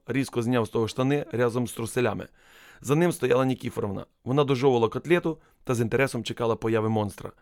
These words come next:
Монстр вивалився неохоче, весь у бинтах і зелёнці, як кабачок, що виріс за одну ніч. «Это что такое? Нормальные люди вены режут, а вы что вздумали? Да я вас под трибунал!» —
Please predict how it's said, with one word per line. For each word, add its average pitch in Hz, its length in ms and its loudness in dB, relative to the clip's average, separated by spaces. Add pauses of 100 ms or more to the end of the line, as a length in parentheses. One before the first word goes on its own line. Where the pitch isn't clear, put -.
(380)
Монстр 156 380 6
вивалився 143 520 6
неохоче, 120 480 2
весь 120 200 2
у 120 80 -6
бинтах 120 400 2
і 117 80 -4
зелёнці, 139 540 2 (260)
як 120 180 0
кабачок, 151 520 2
що 117 120 0
виріс 117 220 2
за 104 120 2
одну 110 200 2
ніч. 104 320 0 (580)
«Это 90 420 -4
что 110 220 -4
такое? 127 520 2 (480)
Нормальные 113 600 2
люди 131 220 2
вены 165 300 4
режут, 120 320 4
а 110 120 -4
вы 170 180 6
что 208 200 4
вздумали? 135 500 4 (320)
Да 92 200 -8
я 101 260 -2
вас 110 160 0
под - 180 0
трибунал!» — 170 600 4